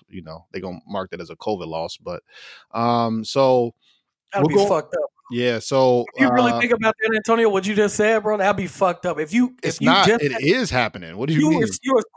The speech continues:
Speaker 2: quarantining, so you went by yourself to just go hunting, and you get mauled by a bear, but you had covid?
Speaker 1: You got
Speaker 2: That
Speaker 1: covid
Speaker 2: shit is
Speaker 1: quarantining, and,
Speaker 2: insane.
Speaker 1: and they come in your house and shoot you. You die 'cause of covid.
Speaker 2: That's bad, bro.
Speaker 1: Okay.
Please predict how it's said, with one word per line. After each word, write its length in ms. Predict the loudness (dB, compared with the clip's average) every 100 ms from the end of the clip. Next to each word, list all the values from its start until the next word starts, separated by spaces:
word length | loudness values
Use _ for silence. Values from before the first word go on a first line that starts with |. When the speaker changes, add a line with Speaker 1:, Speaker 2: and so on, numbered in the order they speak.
| 0
Speaker 2:
quarantining, 680 | 0 0 -4 -4 -6 -8 -14 _ _ _ -6
so 160 | 0
you 180 | 2 2
went 320 | 2 0 0
by 220 | 2 2
yourself 920 | 2 0 -4 -2 0 0 -2 -6 -14 -20 _ _ _ _ _ _
to 120 | -4
just 320 | -2 0 0 2
go 180 | 0
hunting, 600 | 2 0 -2 -4 -10 -10 -14 _ _
and 220 | -2 0 0
you 100 | 0
get 200 | -2 -2
mauled 420 | 2 4 4 2
by 220 | 0 0
a 40 |
bear, 460 | -2 -4 0 0 0
but 300 | 0 0 0
you 100 | -2
had 260 | 0 -2 0
covid? 460 | 2 2 0 -8 -12 _ -12
Speaker 1:
You 160 | -4
got 200 | -2 -2
Speaker 2:
That 100 | 0 0
Speaker 1:
covid 100 | 0
Speaker 2:
shit 60 | -2
is 80 |
Speaker 1:
quarantining, 480 | 2 4 4 2 0 2
and, 180 | 2 0
Speaker 2:
insane. 160 | -6 -4
Speaker 1:
and 160 | 0 0
they 100 | 0
come 220 | 0 0
in 80 | 2
your 120 | 4
house 240 | 4 2
and 120 | -2
shoot 340 | -2 -2 -2 -6
you. 160 | -12 -18 _
You 140 | -10 -4
die 320 | 0 0 0
'cause 160 | -4
of 80 | -12
covid. 340 | -10 -12 -12 -20 _ _ _ _
Speaker 2:
That's 220 | 0 0
bad, 340 | 0 -2 -2 -6
bro. 200 | -10 -14
Speaker 1:
Okay. 760 | -18 _ _ _ _ _ _